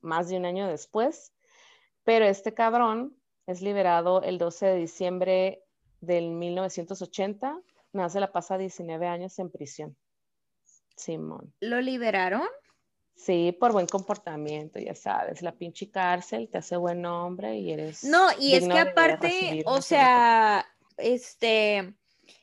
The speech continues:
Speaker 2: el vato este, de hecho, cuando encuentran sus huellas dactilares, se dan cuenta de que tenía un crimen pasado, o sea, que
Speaker 1: Oh.
Speaker 2: ya estaba en la base de datos, porque
Speaker 1: Sí.
Speaker 2: había estado en la cárcel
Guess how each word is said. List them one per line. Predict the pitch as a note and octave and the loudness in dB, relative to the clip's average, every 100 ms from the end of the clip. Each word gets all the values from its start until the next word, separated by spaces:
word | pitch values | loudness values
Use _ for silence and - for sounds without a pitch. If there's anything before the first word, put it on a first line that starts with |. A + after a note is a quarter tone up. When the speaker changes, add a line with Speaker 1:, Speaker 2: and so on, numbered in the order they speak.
| _ _ - | _ _ 0
Speaker 2:
el | C4 C4 | 2 6
vato | B3+ B3 D#4 | 6 6 2
este, | D#4 - E4 | 0 0 0
de | D#4+ | 2
hecho, | A3+ - D#4 D4 D4 _ _ _ _ | 0 0 2 2 0 _ _ _ _
cuando | - C4 B3 A#3+ | 0 2 2 -2
encuentran | A3+ A3+ A3 B3+ E4 | 0 0 0 -4 -4
sus | D#4+ A#3 | -4 0
huellas | G#3+ G#3+ B3 | 2 2 2
dactilares, | C4 C4 A3+ G#3 F#3+ A#3+ B3+ - - | -2 -2 0 2 2 0 -4 -12 -6
se | B3 | -2
dan | G#3 G3 | -2 0
cuenta | A3 G#3+ A#3 | -4 -2 -4
de | A#3 | -6
que | A3 | -6
tenía | G3+ F#3 F3+ F#3 | -6 -6 -6 -8
un | G3+ | -8
crimen | - G#3 G3+ G3 F#3+ F3 D3 _ _ _ _ _ | -6 -4 -4 -4 -6 -8 -14 _ _ _ _ _
pasado, | E3+ - G#3 - | -2 0 0 0
o | |
sea, | G#3 G#3 | 2 2
que | - | 6
Speaker 1:
Oh. | G#3+ | 6
Speaker 2:
ya | E3 A3 G#3+ A3+ | 4 2 4 2
estaba | C4+ - A#3+ A3+ A#3 A#3+ A3+ - | 0 2 4 6 6 4 2 -2
en | G3+ G3+ | -2 0
la | F#3+ | 0
base | F3 F#3+ A3 | 0 0 0
de | G3+ | 0
datos, | F3 B3 B3 E3+ - - - - _ _ | 0 -2 -2 -8 -10 -18 -20 -20 _ _
porque | - D#4 D#4+ C4 A#3+ | 6 6 6 2 2
Speaker 1:
Sí. | E3+ | 4
Speaker 2:
había | A3 A3+ A3+ A3+ | 4 4 4 2
estado | - D4 D4 | 2 0 0
en | |
la | E4 | -2
cárcel | E4 C#4+ C4+ C4+ | 0 0 0 -4